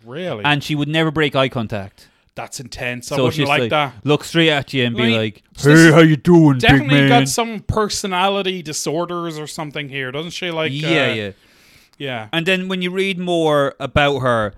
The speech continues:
Speaker 2: just how comfortable she was at lying and how, like,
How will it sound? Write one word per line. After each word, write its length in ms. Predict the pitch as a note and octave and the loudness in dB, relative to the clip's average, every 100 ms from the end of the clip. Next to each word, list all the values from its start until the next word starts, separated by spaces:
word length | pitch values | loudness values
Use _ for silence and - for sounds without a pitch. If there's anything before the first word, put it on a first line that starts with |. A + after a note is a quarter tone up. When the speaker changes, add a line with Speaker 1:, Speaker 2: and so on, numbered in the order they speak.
| - - | -16 -10
Speaker 2:
just 240 | D#3 C#3+ | -8 -8
how 280 | - E3+ E3+ | 0 4 4
comfortable 480 | - D#3+ E3 D#3 E3 | 2 -4 -6 -6 -6
she 120 | D3+ | -4
was 160 | D3 C3+ | -6 -6
at 80 | C3+ | -6
lying 560 | C3 B2+ C#3 D#3 D#3+ | -6 -6 -8 -10 -14
and 140 | - B2+ | -16 -10
how, 200 | C3+ C3+ | -8 -6
like, 420 | B2+ B2 A#2 - | -6 -8 -8 -14